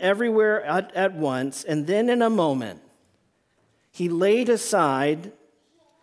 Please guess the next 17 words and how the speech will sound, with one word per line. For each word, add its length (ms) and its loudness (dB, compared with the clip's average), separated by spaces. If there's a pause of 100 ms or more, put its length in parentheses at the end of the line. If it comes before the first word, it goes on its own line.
(380)
and 180 -2
willingly 480 4
limited 400 2
himself 540 0
to 80 -4
the 120 -2
small 400 0
confines 800 0
of 80 -2
a 60 -2
developing 640 0
fetus 480 -2
within 300 0
the 80 0
womb 280 -2
of 200 -4
Mary. 500 -4